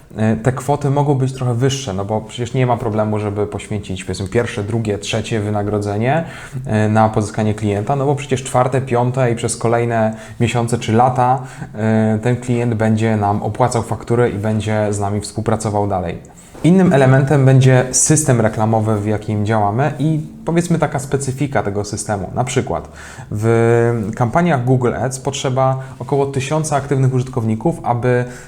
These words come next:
zacząć wyświetlać reklamy remarketingowe. Analogicznie jest mniej więcej na Facebooku. Tak więc, mm, żeby w ogóle przypominać się klientom z naszym przekazem reklamowym, tym klientom, którzy odwiedzili naszą stronę, musimy najpierw ten tysiąc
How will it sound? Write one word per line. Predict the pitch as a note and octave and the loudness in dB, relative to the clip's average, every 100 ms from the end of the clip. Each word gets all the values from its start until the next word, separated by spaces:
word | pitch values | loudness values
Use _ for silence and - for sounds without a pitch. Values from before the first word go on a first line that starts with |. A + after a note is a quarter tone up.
| - | -8
zacząć | A#2 C3 C3+ A#2+ | 0 2 2 2
wyświetlać | A2+ B2 A#2 G#2+ | 0 -2 -2 -4
reklamy | A#2 - A#2+ A2+ | -2 0 0 0
remarketingowe. | G#2 G2+ G2+ G2+ G#2 G2 F#2 F#2 - | 0 -2 -4 -6 -6 -4 -4 -6 -6
Analogicznie | E3+ F3 D#3+ D3+ D3+ C#3 | 0 2 4 2 -2 -4
jest | A#2+ - | -4 -4
mniej | A#2 | -4
więcej | A#2+ A#2 | -2 -2
na | A2+ | -4
Facebooku. | A2 A2+ A2 A2 A2 | 0 0 2 0 -2
Tak | - A2 | -2 0
więc, | B2+ B2+ - - - - | 0 -2 -12 -16 -14 -4
mm, | A#2+ A2+ A#2 A2+ | 0 2 0 0
żeby | B2 C3 C3+ C3 B2+ | 2 4 4 4 0
w | G#2 | -2
ogóle | A#2 D3+ D#3+ C#3 A#2+ - - | 0 2 2 2 2 -2 -10
przypominać | - A2 C3 F3 F#3+ B2 | -10 -4 0 2 2 0
się | B2 | -4
klientom | A2+ A#2+ B2 B2 A2+ G#2 G2+ | -4 -2 0 0 0 -2 -4
z | G2 G2 G#2+ G#2+ G#2+ G#2 F#2+ | -6 -2 -2 0 0 -2 -2
naszym | G2+ G#2 | -4 -4
przekazem | - G#2 D#3 D3 | -6 0 2 2
reklamowym, | A#2+ - G2+ G#2 G2+ F2+ F#2+ | 0 -2 -4 -4 -4 -6 -2
tym | B2 | -2
klientom, | C3 A#2 A2+ | 0 0 0
którzy | A2 G2+ G2 - | 0 0 -2 -2
odwiedzili | A2 G#2 A2+ D#3+ | -4 -2 0 2
naszą | C#3+ G#2 G#2 | 2 -2 -6
stronę, | - G2+ G2 B2 E3+ F3 - - - | -6 -6 -2 -2 -2 -4 -14 -14 -2
musimy | A#2+ A2 D#3+ | 0 2 2
najpierw | C#3 D3+ - | 2 0 -2
ten | C3+ C#3 | -4 -4
tysiąc | - C3+ C3 D3+ D3+ - | -4 -2 0 -2 -2 -12